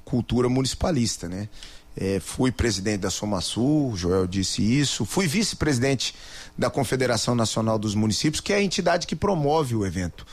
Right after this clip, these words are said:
né? E essa é uma oportunidade única que os municípios têm pra tá discutindo com o governo federal, com as presidências da Câmara e do Senado, né, pautas importantes para o município. Foi lá, agora anunciado,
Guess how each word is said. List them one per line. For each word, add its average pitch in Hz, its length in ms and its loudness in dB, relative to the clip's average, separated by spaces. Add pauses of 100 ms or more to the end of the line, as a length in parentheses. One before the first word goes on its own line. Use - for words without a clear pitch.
(380)
né? 107 340 -2
E 135 140 2
essa 147 260 2
é 170 60 4
uma 170 160 2
oportunidade 131 800 0
única 147 440 2
que 120 120 -4
os 107 80 0
municípios 123 580 0
têm 135 300 0 (480)
pra 135 160 2
tá 143 100 0
discutindo 139 540 0
com 196 100 -2
o - 20 0
governo 185 280 2
federal, 151 580 2 (540)
com 143 420 -2 (160)
as 139 280 0
presidências 127 880 0
da 117 180 0
Câmara 147 720 0 (140)
e 196 140 4
do 160 120 -6
Senado, 131 640 -2 (340)
né, 117 100 -6
pautas 190 640 0
importantes 214 880 0
para 113 220 0
o 110 40 -2
município. 104 320 -4
Foi - 160 0
lá, 139 480 2
agora 110 440 0
anunciado, 110 680 0